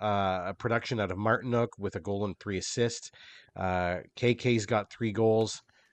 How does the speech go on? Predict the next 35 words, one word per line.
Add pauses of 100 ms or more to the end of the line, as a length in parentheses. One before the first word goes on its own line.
(100)
Jarvis
is
one
and
one. (220)
N-,
uh,
Nason
is
one
and
one.
So, (360)
uh,
even
Stahl,
uh,
two
goals
and
an
assist
and
a
plus
four. (1040)
And
this
was
in
the
first
couple
of
games.